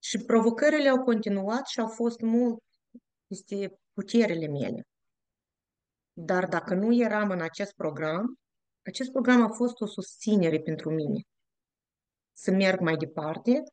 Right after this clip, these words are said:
și să nu mă las bătută. Nu e ușor după mulți ani de relație, și asta mai mult de douăzeci de ani de relație, să se destrame relația. Nu este ușor.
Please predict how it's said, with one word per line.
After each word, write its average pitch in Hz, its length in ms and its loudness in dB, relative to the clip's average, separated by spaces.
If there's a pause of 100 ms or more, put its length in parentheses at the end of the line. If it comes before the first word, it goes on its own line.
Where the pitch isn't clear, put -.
(280)
și - 120 -12
să - 100 -2
nu 214 120 2
mă 226 100 2
las 202 240 -2
bătută. 185 500 -8 (1300)
Nu 247 180 6
e 302 120 4
ușor 233 580 4
după 180 640 2 (560)
mulți 233 380 2
ani 190 180 0
de 170 80 -2
relație, 160 600 -6
și - 220 -10
asta 196 540 0 (600)
mai 202 160 2
mult 208 180 4
de 208 80 0
douăzeci 180 460 2
de 160 100 -4
ani 170 160 -2
de 156 60 -2
relație, 240 640 -4 (1300)
să - 160 -4
se 220 140 -2
destrame 185 500 0
relația. 151 480 -6
Nu 175 160 0
este - 380 -6
ușor. - 480 -8